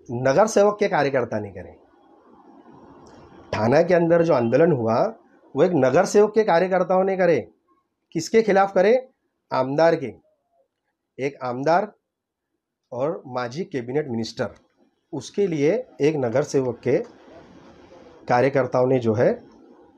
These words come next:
आंदोलन किए और पुतले जलाए, जो कुछ भी किया किया। और वही चीज़ बोले मुमरा में क्यों नहीं? सर, मुमरा में क्यों करेंगे? आज अगर मुमरा में हम करते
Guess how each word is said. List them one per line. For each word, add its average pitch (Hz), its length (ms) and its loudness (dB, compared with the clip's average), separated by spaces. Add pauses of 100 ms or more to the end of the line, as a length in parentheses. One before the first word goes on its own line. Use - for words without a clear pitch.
(220)
आंदोलन 143 440 2
किए 139 260 2 (140)
और 147 380 0
पुतले 123 280 0
जलाए, 127 280 2
जो 139 160 0
कुछ 139 180 -2
भी 131 140 -4
किया 107 260 -4
किया। 87 260 -12 (840)
और 143 120 2
वही 143 240 2
चीज़ 170 220 0
बोले 165 140 4
मुमरा 143 320 0
में 160 140 4
क्यों 165 200 0
नहीं? 127 160 2 (600)
सर, 180 220 0
मुमरा 139 320 0
में 180 220 0
क्यों 170 160 -4
करेंगे? 175 440 0 (1160)
आज 151 180 2
अगर 156 180 2
मुमरा 147 300 2
में 165 120 2
हम 165 120 2
करते 151 460 0